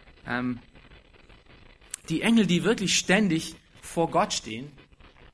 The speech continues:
und ihr könnt euch daran erinnern, dass als Mose auf dem Berg war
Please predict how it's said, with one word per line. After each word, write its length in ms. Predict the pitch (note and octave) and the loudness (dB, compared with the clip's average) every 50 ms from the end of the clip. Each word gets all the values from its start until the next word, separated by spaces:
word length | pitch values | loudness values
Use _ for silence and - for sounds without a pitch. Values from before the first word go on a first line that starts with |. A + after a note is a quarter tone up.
| _ _ - - _ - | _ _ -20 -20 _ -12
und 140 | C#3 C#3+ | -8 -4
ihr 100 | C#3+ D3 | -4 -4
könnt 240 | C#3+ C#3+ D#3+ E3 D#3+ | -2 -4 -4 -2 -2
euch 160 | D3+ - - | -4 -6 -2
daran 340 | - D3 D#3+ F#3 E3 D3+ C#3 | -2 -2 0 0 -2 -2 -4
erinnern, 320 | C3+ B2+ C#3 F3 F3 D3+ C3+ | -4 -6 -4 -4 -4 -4 -4
dass 180 | C3+ C3+ - | -4 -4 -4
als 280 | - C3 C3+ B2 - B2+ | -6 -8 -8 -6 -6 -6
Mose 500 | B2+ C#3+ F3 G#3 G#3+ E3 C#3+ C3+ C3+ - | -4 -4 -2 -2 -2 -2 -4 -4 -4 -6
auf 140 | C3 C3 - | -6 -8 -6
dem 180 | - C3 B2 | -6 -8 -6
Berg 340 | A2+ B2+ D3+ E3+ F#3 - A#2 | -4 -4 -4 -4 -6 -10 -10
war 260 | A#2 A2+ A2+ A#2 B2 | -8 -8 -8 -10 -12